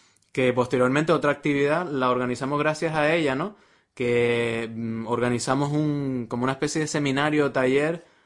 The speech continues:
gastronómico. Ella, quedamos en la cocina de un, de un compañero y ella nos hizo unos platos, nos preparó unos platos que nos chupamos los dedos, ¿no? Y los hicimos entre todos. Pues la idea era no solo <laughs> comer, sino también aprender a cocinar.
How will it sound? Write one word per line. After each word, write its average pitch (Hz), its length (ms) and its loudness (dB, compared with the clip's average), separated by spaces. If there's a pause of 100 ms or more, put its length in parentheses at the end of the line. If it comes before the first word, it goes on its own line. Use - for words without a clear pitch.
(120)
gastronómico. 135 920 -2
Ella, 123 800 0 (260)
quedamos 123 340 -2
en 131 140 0
la 123 100 2
cocina 135 420 0
de 131 80 0
un, 127 340 -2
de 120 80 -4
un 123 80 -4
compañero 160 760 -2 (420)
y 127 140 0
ella 123 220 2
nos 131 180 0
hizo 139 320 0
unos 127 240 0
platos, 139 520 2
nos 127 120 -4
preparó 120 320 -4
unos 120 140 -4
platos 127 460 0
que 120 160 -2
nos 113 200 -10
chupamos 110 400 -8
los 127 160 0
dedos, 131 320 0
¿no? 143 140 -4
Y 131 60 0
los 120 160 0
hicimos 127 320 -2
entre 131 260 -2
todos. 139 440 2 (460)
Pues 120 140 -6
la 117 120 -4
idea 127 200 2
era 135 140 0
no 135 100 -4
solo 135 500 2
<laughs> - 20 -4
comer, 147 400 0
sino 123 360 0
también 123 500 0
aprender 127 460 0
a 135 180 2
cocinar. 123 580 -4